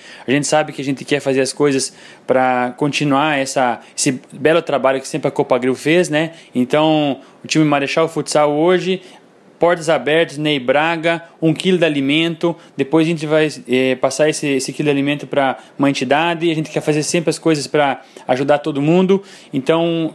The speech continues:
pessoal de Marechal e região, hoje venha pro Ginásio Ney Braga,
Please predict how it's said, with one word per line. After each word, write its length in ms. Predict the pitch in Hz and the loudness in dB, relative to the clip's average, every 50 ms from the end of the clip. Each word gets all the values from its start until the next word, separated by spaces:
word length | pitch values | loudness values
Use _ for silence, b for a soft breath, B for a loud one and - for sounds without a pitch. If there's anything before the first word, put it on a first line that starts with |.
| - - - - | -10 -18 -12 -4
pessoal 300 | - 147 139 - 170 170 | -4 -2 2 2 2 2
de 60 | 165 | 2
Marechal 480 | 165 160 156 147 - - 156 156 160 160 | 0 0 0 -2 0 0 2 2 2 2
e 20 | |
região, 480 | 151 160 143 127 139 143 151 156 147 151 | -2 -4 -4 -2 -2 0 0 2 2 2
hoje 220 | 165 165 147 143 | 2 0 0 -4
venha 280 | 123 120 151 180 196 185 | -4 -2 0 0 0 0
pro 120 | - 180 | 0 -2
Ginásio 280 | 151 151 160 151 147 139 | -2 0 0 0 0 0
Ney 120 | 139 127 | -2 -2
Braga, 520 | 113 120 131 139 151 156 143 156 160 156 | 0 0 2 2 2 0 0 -4 -6 -6